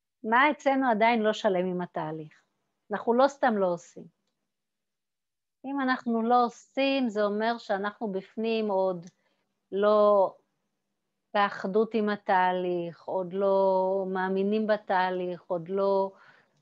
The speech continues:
אה, מטפלים בעצמנו, מאפשרים לעצמנו. לא, לא יודעת, כל אחד איפה שזה יושב אצלו.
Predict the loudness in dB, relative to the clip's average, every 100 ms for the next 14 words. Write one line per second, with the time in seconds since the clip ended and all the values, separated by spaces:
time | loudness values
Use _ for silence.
0 | -8 -4 -2 -2 -4 -4 -6 -4 -2 2
1 | 0 0 -4 -4 -2 0 -2 -4 -6 -6
2 | -4 -2 -2 -4 -6 _ -8 -6 -6 -8
3 | -10 -14 _ _ _ _ _ _ _ _
4 | _ _ -8 0 2 4 2 -4 -6 -2
5 | -2 -2 -4 -4 -8 -10 -8 -8 -10 -10
6 | -12 -12 -18 _ -20